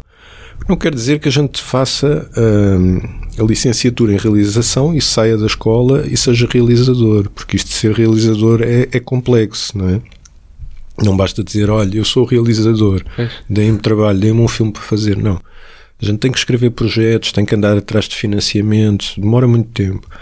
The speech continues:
Speaker 1: Os primeiros filmes fazem-se com muito poucos meios, com pouco dinheiro, às vezes fazem-se só com os amigos e com restos de, de filme, na altura era película, não é?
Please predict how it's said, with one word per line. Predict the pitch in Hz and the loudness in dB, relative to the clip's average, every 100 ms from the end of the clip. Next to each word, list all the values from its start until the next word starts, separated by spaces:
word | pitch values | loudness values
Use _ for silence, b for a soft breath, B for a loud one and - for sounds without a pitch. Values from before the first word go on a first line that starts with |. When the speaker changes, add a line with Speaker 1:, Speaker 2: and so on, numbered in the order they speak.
| B B B | B B B
Speaker 1:
Os | - | -6
primeiros | - 101 110 - | 0 2 2 0
filmes | - 110 101 | -2 -2 -2
fazem-se | - 110 104 101 - | -2 -2 0 -2 0
com | 104 | 0
muito | 101 104 | 0 0
poucos | - 101 - - | -2 -4 -4 -4
meios, | 104 117 113 98 | 0 2 2 0
com | 104 | -6
pouco | 92 98 - | -4 -4 -2
dinheiro, | 98 98 107 110 98 | 0 2 2 2 2
às | 92 | 2
vezes | 95 98 - | 2 0 -2
fazem-se | - 98 98 - | -4 -2 -2 -2
só | - | -2
com | 92 98 | -2 -4
os | 90 | -2
amigos | 95 107 120 110 95 95 | 2 4 4 2 0 -2
e | 87 | -2
com | - 92 | 0 0
restos | 90 98 92 - - 92 | 0 0 -2 -6 -8 -2
de, | 92 90 90 | 0 0 -2
de | 117 | -6
filme, | - - 113 113 104 92 | -4 0 2 2 2 2
na | 90 | 2
altura | 87 - 98 | 0 0 0
era | 92 90 | 0 -2
película, | - 101 107 - 90 | 0 -2 -2 -4 -2
não | 90 | 0
é? | 98 | 0